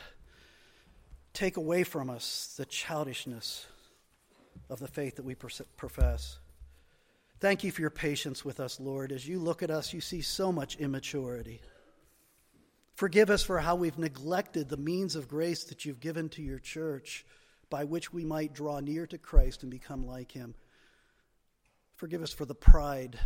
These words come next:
for thinking that we can get by without those things, that we can get there without them. Lord, deepen in us a love for your word,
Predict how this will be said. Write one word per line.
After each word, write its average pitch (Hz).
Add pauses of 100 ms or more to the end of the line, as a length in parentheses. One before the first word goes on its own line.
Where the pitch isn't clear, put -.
(180)
for -
thinking 147
that 131
we 143
can -
get 131
by 123
without 120
those 120
things, 117
that 127
we 139
can 123 (480)
get 170
there 131
without 117
them. 110 (1600)
Lord, 143 (220)
deepen 160
in 127
us 127
a 143
love 139
for 151
your 143
word, 131